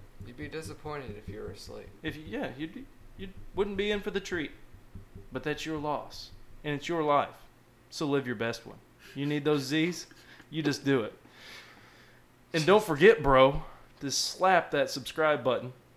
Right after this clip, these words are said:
Speaker 2: Maybe give us a little feedback, too. Tell us how Hootie's doing. <laughs> Maybe not me. If I'm doing a bad job, just say how Hootie's doing or Brady's doing.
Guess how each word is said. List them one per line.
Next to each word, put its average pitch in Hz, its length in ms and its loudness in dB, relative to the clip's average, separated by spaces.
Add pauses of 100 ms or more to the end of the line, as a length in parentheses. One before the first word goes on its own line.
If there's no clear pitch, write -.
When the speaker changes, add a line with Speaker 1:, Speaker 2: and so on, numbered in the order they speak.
(680)
Speaker 2:
Maybe 143 200 0
give 147 120 0
us 139 120 -4
a 156 40 -4
little 156 140 2
feedback, 135 520 0
too. 156 300 -2 (580)
Tell 175 140 6
us 190 100 2
how 190 140 8
Hootie's 208 340 4
doing. 104 240 -2 (380)
<laughs> - 1300 -18
Maybe 131 200 -2
not 170 200 4
me. 214 220 -2
If - 140 -10
I'm 151 100 4
doing 190 180 6
a 180 40 0
bad 175 260 8
job, 185 300 4 (960)
just - 220 -8 (480)
say 147 220 2
how 151 160 4
Hootie's 147 320 0
doing 90 240 -8 (500)
or 127 100 -4
Brady's 131 360 0
doing. 95 200 -10